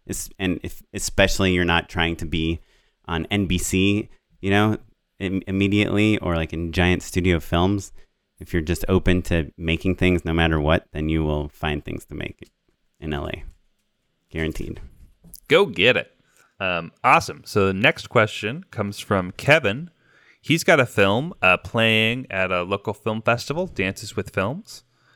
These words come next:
Speaker 2: And he wanted to let us know, uh, A, that he's got a screening that, uh, we have since missed, unfortunately. But congratulations anyway, Kevin.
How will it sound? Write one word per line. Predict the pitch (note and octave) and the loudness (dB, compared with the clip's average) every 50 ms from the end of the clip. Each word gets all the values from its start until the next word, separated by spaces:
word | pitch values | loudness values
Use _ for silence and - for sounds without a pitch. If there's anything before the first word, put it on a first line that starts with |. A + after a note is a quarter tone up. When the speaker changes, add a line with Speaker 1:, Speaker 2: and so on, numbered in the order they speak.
| _ _ _ _ _ - | _ _ _ _ _ -4
Speaker 2:
And | G2 G2 G2 F#2+ F#2 F#2+ F#2+ | 0 0 2 0 0 -2 -6
he | - - C#3 D3 | -6 -6 -6 -2
wanted | D#3+ D#3+ C#3 B2+ A2 - | -2 -2 -2 -2 -6 -6
to | G#2+ F#2+ | -8 -4
let | F#2 F#2+ F#2+ A2 | 0 0 2 2
us | B2 B2+ - - F#2+ | 2 0 -2 -8 -8
know, | F2 F2 E2+ E2 E2 E2 F#2 A#2 D3 E3 - _ _ | -4 -4 -2 -2 -2 -2 -4 -4 -4 -6 -10 _ _
uh, | F#2 F2 F2 - - | 2 2 2 2 2
A, | - G2+ G2+ A2+ C3+ | 4 4 4 4 4
that | - B2+ A#2 | 2 0 0
he's | A2+ G#2 G2+ - | 0 -6 -10 -4
got | - G2+ G2+ A#2+ | 0 0 0 0
a | C3 | 0
screening | - - - F#2 E2+ F2 F#2 G#2 C3 B2+ | -6 -10 -10 -10 -10 -8 -8 -8 -8 -6
that, | B2+ F2 - - F#2 | -6 -6 -6 -6 -8
uh, | F2+ F2 - _ _ _ _ G#2 | -10 -10 -12 _ _ _ _ -8
we | G2 G2 F#2 | -4 -2 -2
have | F2+ - | -2 -4
since | - - G2 B2 - - | -6 -8 -8 -10 -8 -8
missed, | F#2 F2 F#2 A2+ - - - | -6 -4 -4 -4 -4 -8 -10
unfortunately. | F2 G2 - E2+ E2 - - F2+ E2+ D#2+ - F#2 F#2 G2+ A2+ - - - - _ | -10 -8 -6 -8 -8 -8 -10 -14 -12 -12 -10 -10 -10 -10 -12 -12 -16 -20 -16 _
But | - F#2 - | -6 -6 -6
congratulations | - F#2 F2 F2 F2 E2+ - F#2 F2 - - A#2+ G2+ | -6 -6 -4 -4 -4 -2 -2 -4 -4 -4 -6 -8 -8
anyway, | G2 E2+ E2 D#2+ D#2+ D#2+ | -8 -8 -8 -10 -10 -10
Kevin. | - - F2 E2 E2+ F2+ A2+ B2+ | -8 -8 -8 -6 -6 -8 -10 -12